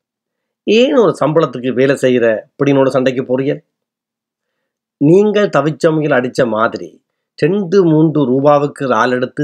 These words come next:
சிங்களவனுக்கு அனுப்பி கமிஷன் அடிக்கிறீர்கள். இவங்களை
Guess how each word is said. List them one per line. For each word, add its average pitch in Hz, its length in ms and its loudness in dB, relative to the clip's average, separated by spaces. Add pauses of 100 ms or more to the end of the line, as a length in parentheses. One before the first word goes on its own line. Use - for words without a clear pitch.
சிங்களவனுக்கு 131 580 -2
அனுப்பி 120 340 -2
கமிஷன் 135 360 -2
அடிக்கிறீர்கள். - 500 -8 (1200)
இவங்களை 175 340 2